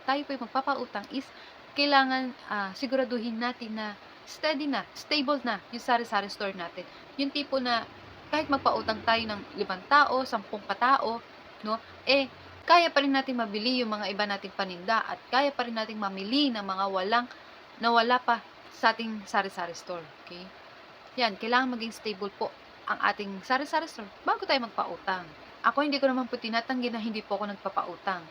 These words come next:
No, nagpapautang ako. Ah, pero nung unang-una pa lang, yung bago pa lang po yung aking sari-sari store, is hindi po ako nagpapautang. Talagang hinihindian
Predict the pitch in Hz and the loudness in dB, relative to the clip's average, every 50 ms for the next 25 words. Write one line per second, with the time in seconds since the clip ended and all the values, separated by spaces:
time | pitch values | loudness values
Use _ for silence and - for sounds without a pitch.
0 | - - - - - - - - - 185 196 240 277 277 320 311 294 240 226 208 | -18 -20 -20 -20 -20 -20 -20 -16 -12 -4 0 0 2 2 2 0 0 0 0 0
1 | - 214 185 165 160 - - 175 170 - - - - - - - - - - 240 | -2 -4 -4 -4 -8 -12 -12 -14 -14 -14 -16 -20 -20 -20 -20 -20 -10 0 4 6
2 | 254 240 226 226 - - - 339 339 320 302 285 285 269 277 285 285 277 277 277 | 6 6 6 2 0 2 2 4 4 6 6 4 4 4 2 2 2 2 2 0
3 | 277 269 269 - - - - - 262 330 349 339 320 269 - 247 269 254 247 240 | 0 -2 -4 -8 -12 -16 -8 -4 -2 -2 0 0 -2 -2 0 -2 -2 0 -2 -2
4 | - 233 214 190 196 220 254 254 240 226 269 294 277 285 277 - 269 254 247 220 | -2 -2 -4 -2 -2 -2 -2 0 4 6 6 6 6 2 -2 0 0 0 0 -4
5 | - - - - - - - - - - 226 214 - - 208 202 226 220 208 - | -6 -6 -6 -6 -6 -10 -20 -18 -12 -10 -8 -4 0 0 0 0 0 -6 -4 -2
6 | 233 214 208 208 - 208 196 208 208 - - - 190 175 180 - - - - - | -2 -2 -2 -2 -4 -4 -4 -4 -6 -8 -6 -4 -4 -4 -6 -8 -16 -20 -20 -20
7 | - - - - 262 269 - - - - - 269 254 247 247 240 - 240 214 226 | -20 -14 -8 -4 -4 -4 -4 -8 -16 -8 -4 -2 -2 -2 -2 -4 -4 -2 -2 -2
8 | - 226 220 214 202 - - - - - - - - - - 185 175 156 156 - | -2 -4 -8 -8 -8 -6 -6 -6 -6 -6 -12 -12 -12 -8 -8 -8 -8 -10 -14 -20
9 | - - - - - - 233 240 254 247 262 254 247 247 240 240 240 - - - | -20 -20 -20 -16 -6 0 0 2 2 2 2 2 2 0 0 -4 -6 -8 -12 -20
10 | - - - 269 262 277 247 277 262 247 240 - 214 220 | -8 -2 2 4 4 4 4 4 2 2 0 -2 -2 -4